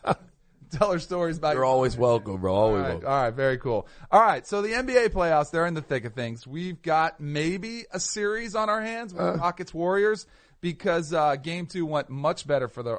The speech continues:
Speaker 1: uh, the Rockets. They actually go out and, uh, pretty much finish them off. It wasn't even close. Uh, it looked different to me, although Mike D'Antoni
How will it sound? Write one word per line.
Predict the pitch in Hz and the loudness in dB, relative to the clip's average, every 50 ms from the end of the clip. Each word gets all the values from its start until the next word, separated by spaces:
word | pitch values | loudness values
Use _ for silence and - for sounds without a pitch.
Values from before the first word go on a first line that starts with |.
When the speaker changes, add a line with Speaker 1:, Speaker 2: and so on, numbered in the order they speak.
| - - | -2 -2
Speaker 1:
uh, | 117 113 110 107 | -2 0 -2 -2
the | 104 107 | -4 -4
Rockets. | 107 110 110 110 110 - 113 101 - | -4 -2 -2 -2 -2 -6 -10 -12 -10
They | 131 135 147 | -6 -2 -2
actually | 139 135 - - 135 131 | -2 -2 -4 -8 -12 -10
go | 123 127 120 | -6 -4 -2
out | 120 120 - - | -2 -2 -4 -4
and, | 135 131 123 123 120 120 | -8 -8 -8 -6 -6 -4
uh, | 117 117 117 | -4 -4 -4
pretty | - 196 190 175 | -4 -6 -4 -4
much | 151 127 - | -4 -6 -6
finish | - 156 139 127 | -8 -12 -12 -12
them | - 135 127 | -12 -10 -6
off. | 123 120 117 - | -4 -4 -4 -4
It | 120 | -4
wasn't | 131 143 143 147 135 | -6 -6 -6 -8 -12
even | 127 117 | -12 -12
close. | - - 135 123 120 120 120 117 - _ _ _ _ _ _ _ _ - | -12 -8 -4 -4 -2 -2 -4 -6 -12 _ _ _ _ _ _ _ _ -4
Uh, | 139 143 143 143 - | -2 0 0 -2 -2
it | - 165 160 - 151 | -4 -6 -6 -4 -4
looked | 151 180 226 226 - - 147 | 2 2 2 2 0 -8 -4
different | 165 196 170 185 202 175 - | -4 -4 -2 -4 -8 -6 -6
to | 175 | -6
me, | 165 180 196 220 214 | -6 -6 -6 -4 0
although | 170 160 156 165 156 151 | 2 2 2 2 0 0
Mike | 151 151 156 139 | 0 0 0 -2
D'Antoni | 151 156 151 147 139 170 165 175 185 202 208 196 | -4 -6 -6 -4 -2 -2 -2 -2 -2 -4 -6 -10